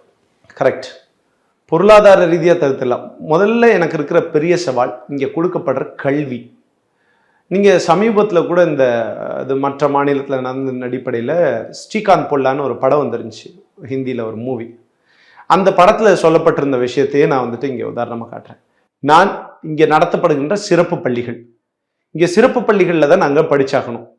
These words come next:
முதல்ல இந்த சிறப்பு பள்ளிகள் தமிழ்நாட்டிலேயே மொத்தம் அரசின் சார்பாக, அரசினுடைய பள்ளிகள் அப்படின்னு மொத்தமே மூணே மூணு தான் இருக்கு. சென்னையில பூந்தமல்லியிலையும் திருச்சியில, அஹ், அஹ், புத்தூர்லயும் தஞ்சாவூர்ல மேம்பாலத்துக்கிட்டையும் நடத்தப்பட்டுட்டு இருக்கு. இந்த மூணு பள்ளிகள் தான். இந்த மூணு பள்ளிகளுமே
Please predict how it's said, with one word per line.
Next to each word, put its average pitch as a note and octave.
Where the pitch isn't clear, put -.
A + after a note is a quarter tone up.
முதல்ல C3+
இந்த C#3+
சிறப்பு G#3
பள்ளிகள் D#3
தமிழ்நாட்டிலேயே D3+
மொத்தம் D#3+
அரசின் D#3
சார்பாக, C3
அரசினுடைய E3
பள்ளிகள் C#3+
அப்படின்னு C#3
மொத்தமே D#3
மூணே F3
மூணு E3
தான் D3+
இருக்கு. -
சென்னையில E3+
பூந்தமல்லியிலையும் D3+
திருச்சியில, D#3+
அஹ், A2+
அஹ், -
புத்தூர்லயும் D3
தஞ்சாவூர்ல C#3+
மேம்பாலத்துக்கிட்டையும் B2+
நடத்தப்பட்டுட்டு C3
இருக்கு. -
இந்த B2
மூணு D#3
பள்ளிகள் A#2+
தான். A2
இந்த A#2+
மூணு A3
பள்ளிகளுமே C#3